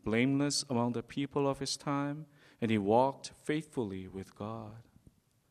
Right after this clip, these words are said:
And there's another person, Job. He was a righteous man too. In the land of Uz,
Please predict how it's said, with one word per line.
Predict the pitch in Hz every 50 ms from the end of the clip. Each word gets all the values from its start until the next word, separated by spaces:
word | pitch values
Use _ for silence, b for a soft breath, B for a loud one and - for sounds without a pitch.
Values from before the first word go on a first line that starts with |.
| _ _ _ _ _ _ _ _ _ _ _
And | - 139 139
there's | 160 165 -
another | 175 170 185 185 180 180
person, | 180 - - 160 151 - - 117 104 101 95
Job. | - - 123 123 120 104 92 - - - - _ _ _ _ _ _ _ _ _ _ _ _ _ _ _
He | - - 208
was | 214 185 147 101 98
a | 92 80 76 82 - -
righteous | 95 107 107 - - 110 - -
man | 117 110 107 104
too. | - - 160 160 135 101 - - _ _ _ _ _ _ _ _ _ -
In | 131 117
the | 123 135
land | 131 131 139 147 156 160
of | 160 156 147 139 - -
Uz, | 147 131 127 117 107 101 - - -